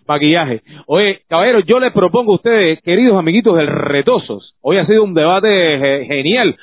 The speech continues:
sobre todo porque Antonio me, me ha, me ha, me ha elogiado mi carrera musical.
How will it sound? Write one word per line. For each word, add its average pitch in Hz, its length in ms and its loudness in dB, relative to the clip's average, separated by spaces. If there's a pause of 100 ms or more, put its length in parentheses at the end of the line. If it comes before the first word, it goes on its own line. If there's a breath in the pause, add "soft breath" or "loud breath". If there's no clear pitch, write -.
(160 soft breath)
sobre 143 200 0
todo 214 200 2
porque 160 320 0 (340 loud breath)
Antonio 185 1040 0
me, 156 180 -4
me 143 140 -4
ha, 180 140 -6
me 151 120 -4
ha, 208 600 -2
me 139 80 -2
ha 151 60 -2
elogiado 214 520 2
mi 165 280 -2
carrera 156 320 0
musical. 175 540 -2